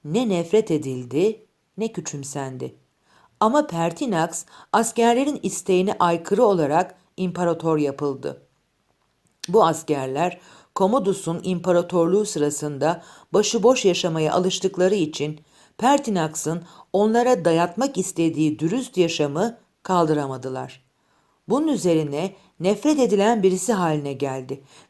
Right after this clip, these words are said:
ve bu ne-, bu nefrete yaşlı olmasından kaynaklanan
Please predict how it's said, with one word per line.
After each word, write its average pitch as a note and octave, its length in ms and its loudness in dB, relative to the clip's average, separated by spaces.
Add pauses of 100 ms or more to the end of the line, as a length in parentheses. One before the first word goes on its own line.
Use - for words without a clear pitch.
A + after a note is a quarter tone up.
ve G#3+ 200 2
bu F3 140 0
ne-, - 160 -6
bu A3 160 2
nefrete D#3+ 720 2 (200)
yaşlı E3+ 440 0
olmasından F#3+ 760 0
kaynaklanan E3+ 840 -2